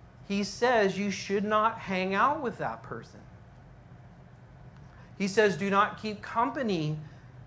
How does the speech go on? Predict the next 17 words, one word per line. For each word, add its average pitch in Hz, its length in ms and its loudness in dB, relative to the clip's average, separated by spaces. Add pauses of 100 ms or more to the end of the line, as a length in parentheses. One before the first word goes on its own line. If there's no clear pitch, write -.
(140)
with 151 200 0
that 170 240 6
person." 240 480 0
In - 20 -6
verse 170 320 2
ten, 226 160 2
he 202 80 2
says, 165 320 0
"Yet 185 260 6
I 185 480 10 (540)
certainly 226 720 4
did 175 260 2
not 196 560 8 (460)
mean 208 420 4
with 180 220 2
sexually 190 760 2
immoral 180 720 6